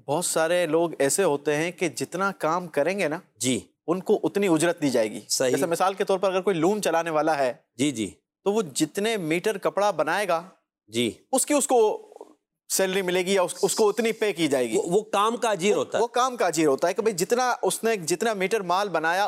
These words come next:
Speaker 1: اتنا اس کو پیسے دیے جائیں گے۔
Speaker 2: صحیح ہے۔
Speaker 1: لیکن اس کے باوجود یہ کام کے اندر ڈنڈی مارتے ہیں۔
Speaker 2: بالکل۔
Speaker 1: اور اس کی production کے اندر کمی کرتے ہیں۔ لیکن یہاں پر ہم، آ، اپنے ناظرین کو بھی یہی کہیں گے، ہمارے کالر سے بھی یہی کہیں گے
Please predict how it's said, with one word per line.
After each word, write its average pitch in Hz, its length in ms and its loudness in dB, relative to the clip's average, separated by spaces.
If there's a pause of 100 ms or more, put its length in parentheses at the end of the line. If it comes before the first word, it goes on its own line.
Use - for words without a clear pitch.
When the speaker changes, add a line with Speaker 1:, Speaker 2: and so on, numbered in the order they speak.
Speaker 1:
اتنا 240 260 2
اس 202 180 0
کو 190 60 2
پیسے 160 240 0
دیے 139 200 0
جائیں 120 180 0
گے۔ 117 60 -2
Speaker 2:
صحیح 123 160 2
ہے۔ 135 60 2
Speaker 1:
لیکن 131 240 -2
اس - 160 0
کے 247 140 0
باوجود 185 760 0 (360)
یہ 220 80 2
کام 220 240 -2
کے 202 100 -2
اندر 185 140 0
ڈنڈی 156 240 0
مارتے 139 280 -2
ہیں۔ 123 60 -8 (100)
Speaker 2:
بالکل۔ 139 400 0
Speaker 1:
اور 185 240 2
اس 202 120 -2
کی 240 100 -2
production 185 500 -2
کے 196 80 -2
اندر 175 140 -2
کمی 165 320 -2
کرتے 131 280 -2
ہیں۔ 87 180 -10 (520)
لیکن 214 320 -2
یہاں 226 180 0
پر 240 120 0
ہم، 214 380 -2
آ، 127 360 4
اپنے - 220 -4
ناظرین 151 380 0
کو 208 120 0
بھی 180 120 -2
یہی 156 140 0
کہیں 139 220 -4
گے، 156 60 0
ہمارے 143 240 -2
کالر 147 260 2
سے 185 120 -2
بھی 170 140 -2
یہی 143 100 2
کہیں 120 260 -2
گے 139 140 0